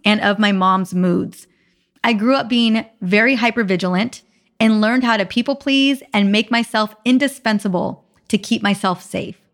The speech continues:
Now, I ended up moving out of my mom's home when I was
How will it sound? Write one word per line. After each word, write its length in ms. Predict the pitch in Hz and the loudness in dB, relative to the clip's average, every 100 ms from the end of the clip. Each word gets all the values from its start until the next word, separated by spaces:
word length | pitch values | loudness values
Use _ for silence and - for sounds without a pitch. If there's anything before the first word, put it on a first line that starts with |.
| _ _ | _ _
Now, 160 | 233 233 | 2 2
I 80 | 233 | 2
ended 180 | 262 339 | 0 -2
up 160 | 330 | -2
moving 440 | 214 220 240 254 240 | 0 0 2 2 2
out 160 | 208 | -2
of 60 | 208 | -2
my 100 | 202 | 0
mom's 380 | 196 196 202 - | 0 0 -2 -2
home 440 | 208 190 190 196 202 | -2 0 -2 -6 -4
when 180 | 208 | -2
I 160 | 202 208 | 0 -2
was 160 | 208 | -2